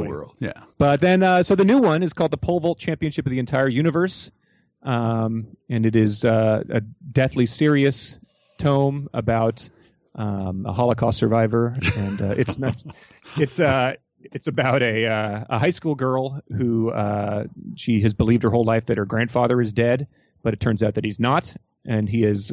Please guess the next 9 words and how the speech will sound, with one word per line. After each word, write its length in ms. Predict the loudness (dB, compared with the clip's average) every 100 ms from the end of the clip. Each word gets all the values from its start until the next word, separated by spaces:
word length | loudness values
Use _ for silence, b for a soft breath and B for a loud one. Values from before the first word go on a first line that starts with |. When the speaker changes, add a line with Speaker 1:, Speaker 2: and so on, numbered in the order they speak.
| -8
Speaker 1:
uh, 340 | -6 -4 -2 -2
in 100 | -2
fact, 240 | -2 -2 0
founded 320 | 0 2 2
his 160 | 2 2
own 160 | 0
micronation, 800 | 0 -2 0 -2 0 -2 -2 -4 -8 B B B B -20 _
um, 540 | -6 -4 -4 -4 -6 -4
which, 320 | -6 -6